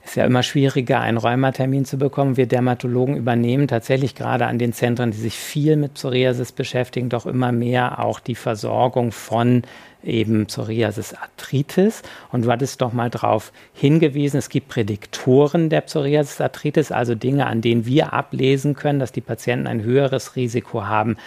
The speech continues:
eine Psoriasis Arthritis eben zu entwickeln oder auch schon zu haben. Das sind natürlich einmal die Arthralgien,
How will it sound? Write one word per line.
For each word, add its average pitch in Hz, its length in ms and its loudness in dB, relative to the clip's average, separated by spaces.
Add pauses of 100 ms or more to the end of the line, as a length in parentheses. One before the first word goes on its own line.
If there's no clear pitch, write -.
(240)
eine 107 200 -2
Psoriasis 113 460 -6
Arthritis - 500 -6
eben 107 180 -4
zu - 140 -6
entwickeln 117 440 0
oder 107 240 -2
auch 104 80 -2
schon 101 220 -4
zu - 300 -8
haben. 135 320 2
Das 127 160 -2
sind 143 180 2
natürlich 113 480 -6
einmal 113 280 0
die 120 140 -6
Arthralgien, 120 920 2